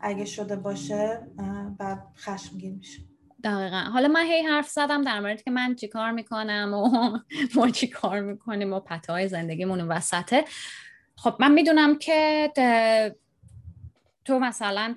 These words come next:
Speaker 2: تو شرایطی نیستی که مثلاً بخوای ش-، شریک شده باشی یا تصمیم گرفته باشی یا نمی‌دونم. ام،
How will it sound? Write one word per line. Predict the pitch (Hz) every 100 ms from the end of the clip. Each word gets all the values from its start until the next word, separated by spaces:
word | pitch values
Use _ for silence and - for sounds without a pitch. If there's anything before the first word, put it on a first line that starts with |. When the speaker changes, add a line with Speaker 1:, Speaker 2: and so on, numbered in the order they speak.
| -
Speaker 2:
تو | 233 208
شرایطی | 202 196 190 196 240
نیستی | 220 139
که |
مثلاً | 170 165 175
بخوای | 170 180 175
ش-، | - 160
شریک | 170 - 175 175 -
شده | - 175
باشی | 180 -
یا | 165
تصمیم | 170 160 - 180
گرفته | 165 165 180
باشی | 170
یا | 196
نمی‌دونم. | 202 190 156 156 147 - - - - _
ام، | 202 196 196 196